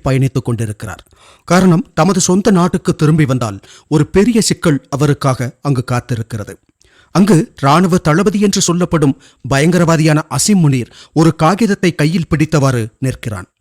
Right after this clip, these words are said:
அவனுக்கு பிரதமரின் ஒரே ஒரு கையெழுத்து இப்போது தேவைப்படுகிறது. அதாவது, பாகிஸ்தான் பிரதமர் வந்து ஒரு காகிதத்தில் கையொப்பம் இட்டுக் கொடுத்தால் அசீம் முனீருக்கு ஆயுள் காலம் முழுவதும் ஏராளமான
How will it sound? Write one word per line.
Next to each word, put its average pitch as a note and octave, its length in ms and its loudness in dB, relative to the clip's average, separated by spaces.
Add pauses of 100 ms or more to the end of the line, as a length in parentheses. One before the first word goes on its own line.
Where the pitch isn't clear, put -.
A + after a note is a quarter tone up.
(380)
அவனுக்கு G3+ 500 2
பிரதமரின் G#3+ 540 2
ஒரே D3+ 200 0
ஒரு D#3 400 0
கையெழுத்து E3 680 -2
இப்போது B2+ 400 -4
தேவைப்படுகிறது. A2 760 -6 (440)
அதாவது, D3+ 400 2
பாகிஸ்தான் A3+ 540 -2
பிரதமர் F#3 400 0
வந்து B2+ 320 -4 (220)
ஒரு D3 180 0
காகிதத்தில் D#3+ 680 0
கையொப்பம் F3 460 0
இட்டுக் - 260 -6
கொடுத்தால் C#3 440 -4 (220)
அசீம் G#3+ 340 2
முனீருக்கு C#3+ 540 2 (260)
ஆயுள் D3+ 320 2
காலம் E3+ 280 2
முழுவதும் E3 520 0
ஏராளமான F#3+ 580 0